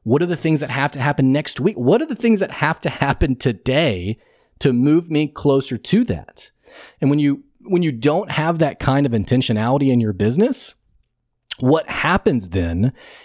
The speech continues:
is we rely on our impulses of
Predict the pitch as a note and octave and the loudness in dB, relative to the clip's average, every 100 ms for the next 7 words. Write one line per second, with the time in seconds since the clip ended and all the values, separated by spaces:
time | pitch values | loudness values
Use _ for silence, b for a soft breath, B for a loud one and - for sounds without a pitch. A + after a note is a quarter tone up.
0 | B - C3+ C3+ C3 B2 - - _ A#2+ | B 0 2 2 0 -2 -4 -6 _ 0
1 | C3 C#3+ C3+ B2+ B2+ C3 C3+ A#2+ A#2 A#2 | 2 2 2 2 2 0 0 0 2 0
2 | A#2+ A2+ - C3 D3+ G#2 E2+ - C2+ - | 0 0 2 0 0 -2 -4 -8 -8 -8
3 | - - _ _ _ A#2 A#2 A#2 G#2+ | -8 -10 _ _ _ 0 2 2 0